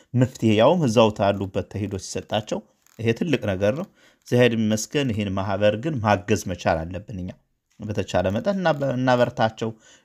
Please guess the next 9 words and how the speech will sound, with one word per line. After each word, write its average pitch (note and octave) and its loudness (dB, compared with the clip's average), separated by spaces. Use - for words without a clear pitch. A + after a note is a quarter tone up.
ሌሎች B2 2
ደግሞ A2 2
ወደዚህ G2+ 0
ማህበር G2 0
ያልገባችሁ F#2+ 0
እባካችሁ F2 -8
እየገባችሁ F#2+ -4
ቤተክርስቲያን A#2 -4
እናግዙ። F#2+ -6